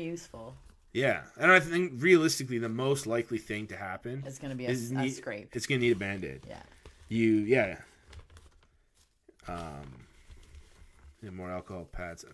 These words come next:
Speaker 2: So I have a lot of Band-Aids here.
Speaker 1: I feel like you need to organize your Band-Aid bag so that your alcohol swabs and stuff are in a little baggie inside your bag.
Speaker 2: Okay, I thought about that.
Speaker 1: 'Cause organization is important.
Speaker 2: 'Cause I kinda put
Speaker 1: 'Cause
Speaker 2: all the Band-Aids in here.
Speaker 1: Yeah.
Speaker 2: But then I was like, I don't know if that's a good,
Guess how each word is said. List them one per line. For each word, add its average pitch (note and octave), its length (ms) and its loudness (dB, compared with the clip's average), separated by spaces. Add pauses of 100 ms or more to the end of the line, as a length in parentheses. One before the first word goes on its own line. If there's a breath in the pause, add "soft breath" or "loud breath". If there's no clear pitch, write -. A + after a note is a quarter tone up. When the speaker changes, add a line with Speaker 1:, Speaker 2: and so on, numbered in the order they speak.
(180)
Speaker 2:
So - 160 -10
I F#2 40 -4
have F#2+ 180 -6
a F#2 40 -2
lot E2+ 160 -4
of E2+ 80 -10
Band-Aids D2+ 380 -10
here. - 100 -10 (100)
Speaker 1:
I - 40 -14
feel G3+ 240 -4
like A3+ 260 -6
you F#3+ 80 -8
need F3+ 140 -6
to F3 100 -8
organize D3+ 400 -6
your C#3+ 80 -8
Band-Aid C#3+ 460 -4
bag F#3+ 340 -6 (380 soft breath)
so - 160 -10
that C#3 160 -4
your C#3 340 -4 (160)
alcohol C#3+ 400 -6
swabs D3 300 -6
and D3 80 -12
stuff D3 240 -8
are C#3+ 60 -8
in C3+ 100 -8
a C3 100 -10
little C3 240 -6
baggie B2+ 320 -8
inside B2 360 -8
your A#2 80 -16
bag. G2+ 240 -14 (640)
Speaker 2:
Okay, C#3+ 400 4 (260)
I C3+ 80 -4
thought D3 220 6
about B2 220 0
that. G2 140 -4
Speaker 1:
'Cause - 80 -6
organization C#3 680 -6
is B2+ 120 -8
important. B2+ 340 -6
Speaker 2:
'Cause C3 80 2
I D3 120 8
kinda F3 220 8
put E3 120 6
Speaker 1:
'Cause - 80 -2
Speaker 2:
all C3+ 200 6
the C#3+ 100 6
Band-Aids A#2+ 640 4
in A#2 140 -2
here. D#3 340 -2 (120)
Speaker 1:
Yeah. C#3 220 -10 (180)
Speaker 2:
But A2+ 120 -6
then B2 160 4
I B2+ 80 2
was A2 160 0
like, G#2+ 300 -2 (180)
I A#2+ 100 -2
don't C3 120 0
know B2 80 0
if A2+ 60 -4
that's A2+ 200 -4
a F#2+ 40 -10
good, G2+ 140 -4